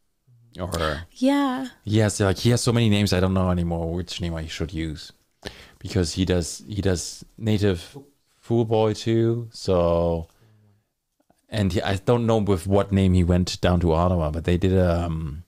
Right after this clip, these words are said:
Speaker 1: it was a meeting of some sorts. Uh, I think it was with the, the Poo Boy,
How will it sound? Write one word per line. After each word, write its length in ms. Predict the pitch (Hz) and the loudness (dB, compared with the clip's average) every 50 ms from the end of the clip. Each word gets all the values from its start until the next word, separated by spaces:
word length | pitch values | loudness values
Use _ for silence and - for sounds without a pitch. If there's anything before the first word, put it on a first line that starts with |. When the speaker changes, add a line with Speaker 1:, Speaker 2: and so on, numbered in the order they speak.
| _ _ - | _ _ -6
Speaker 1:
it 40 | |
was 160 | 90 95 95 - | -2 -2 0 2
a 60 | 98 | 2
meeting 560 | 98 98 98 101 101 101 101 101 95 90 85 | 2 4 4 4 2 2 2 2 0 0 -4
of 120 | 64 76 - | -6 -6 -6
some 200 | - - 80 78 | -4 -4 -4 -4
sorts. 520 | 76 - - 80 67 62 64 64 - - - - _ _ _ _ _ _ _ _ - - _ _ _ _ _ _ _ _ _ _ _ _ _ _ _ _ _ _ - _ _ _ _ _ _ _ _ _ _ _ _ _ - - - - - _ - 104 | -4 -4 -2 -2 -2 -2 -4 -6 -10 -14 -16 -18 _ _ _ _ _ _ _ _ -20 -20 _ _ _ _ _ _ _ _ _ _ _ _ _ _ _ _ _ _ -20 _ _ _ _ _ _ _ _ _ _ _ _ _ -20 -20 -20 -20 -20 _ -14 -8
Uh, 880 | 98 98 98 95 95 95 95 95 95 95 95 95 95 95 92 92 92 - - | -6 -4 -4 -2 -2 -2 -2 -2 -2 -2 0 0 0 0 0 -2 -2 -2 -4
I 40 | |
think 200 | 90 - 113 110 | -4 -2 -2 0
it 100 | 113 107 | 0 0
was 220 | 95 95 92 87 92 | 0 0 0 0 0
with 200 | 95 87 85 - | 0 -2 0 0
the, 300 | - 87 82 82 80 78 | 0 2 2 2 2 0
the 80 | 76 82 | -2 -4
Poo 220 | - - 92 90 | -4 -2 -2 -2
Boy, 360 | 82 82 73 69 67 71 71 | 0 -2 -2 -4 -4 -8 -10